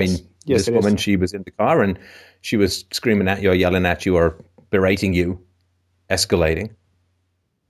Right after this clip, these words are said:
Speaker 1: Um, and, and it was verbal, not physical, which mirrors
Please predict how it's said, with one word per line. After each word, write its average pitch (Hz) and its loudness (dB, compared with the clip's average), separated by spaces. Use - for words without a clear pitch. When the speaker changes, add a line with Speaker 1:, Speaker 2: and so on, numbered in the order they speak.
Speaker 1:
Um, 101 2
and, 120 -2
and 120 0
it 135 0
was 120 -2
verbal, 190 0
not 117 0
physical, 120 -2
which 107 -2
mirrors 101 0